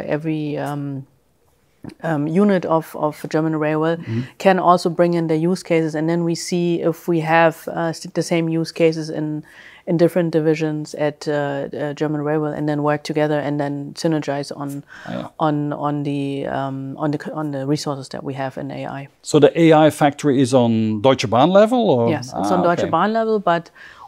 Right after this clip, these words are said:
Speaker 1: we are, as a community, as the C I Os of the divisions, are also tapping into this. We bring the use cases,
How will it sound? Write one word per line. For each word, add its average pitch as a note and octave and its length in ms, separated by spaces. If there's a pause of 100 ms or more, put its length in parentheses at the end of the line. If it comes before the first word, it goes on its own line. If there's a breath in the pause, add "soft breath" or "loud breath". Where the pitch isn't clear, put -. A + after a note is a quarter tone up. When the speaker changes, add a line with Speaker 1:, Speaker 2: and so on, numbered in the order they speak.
Speaker 1:
we F#3 320
are, F3+ 240
as F3 200
a F3+ 60
community, G#3+ 800 (180)
as E3+ 200
the E3+ 60
C F3 220
I - 20
Os F3 280
of E3 160
the E3 100
divisions, F3 640
are D#3 160
also D#3 300
tapping D#3+ 340
into F#3 240
this. F#3+ 180
We E3+ 120
bring F3+ 260
the D#3+ 100
use G3 220
cases, A3 460